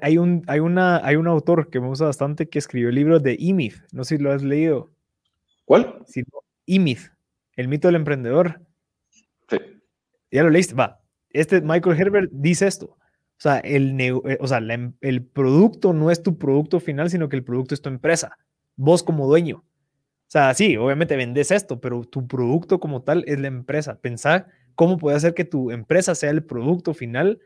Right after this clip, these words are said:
Speaker 1: y que tal vez el producto que vendés sea solo una parte de todo ese producto final, ¿verdad? Entonces, empezás a ver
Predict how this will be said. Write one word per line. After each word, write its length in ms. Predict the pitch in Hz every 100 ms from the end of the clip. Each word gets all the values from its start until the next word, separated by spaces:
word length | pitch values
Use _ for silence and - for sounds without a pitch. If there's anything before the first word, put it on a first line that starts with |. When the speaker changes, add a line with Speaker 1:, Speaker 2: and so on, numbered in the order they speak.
| _ _ -
Speaker 1:
y 120 | 139
que 180 | - 123
tal 140 | 120 120
vez 100 | 131
el 120 | 156
producto 380 | 135 135 156 156
que 80 |
vendés 280 | 147 127 147
sea 140 | 151 147
solo 200 | 151 151
una 240 | 151 143
parte 420 | 160 165 170 151
de 140 | 127 110
todo 260 | - 151
ese 180 | 156 156
producto 400 | 143 113 123 147
final, 320 | - - 151
¿verdad? 180 | - 113
Entonces, 240 | 123 156 - _ _ _
empezás 520 | 143 143 135 131 151
a 100 | 165
ver 320 | 165 190 226